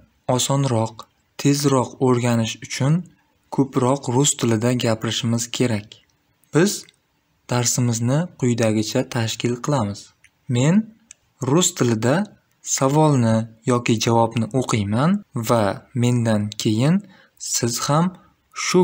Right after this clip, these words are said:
gapni takrorlaysiz. O'zbek tilidagi gapni esa takrorlash shart emas. Bor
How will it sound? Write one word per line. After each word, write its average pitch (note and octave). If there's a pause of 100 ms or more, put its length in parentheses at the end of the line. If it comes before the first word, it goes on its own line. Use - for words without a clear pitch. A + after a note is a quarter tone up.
gapni B2+ (360)
takrorlaysiz. C3+ (880)
O'zbek A#2+ (180)
tilidagi A#2+ (320)
gapni A2+
esa D#3+ (500)
takrorlash A#2 (440)
shart A2 (280)
emas. B2+ (580)
Bor B2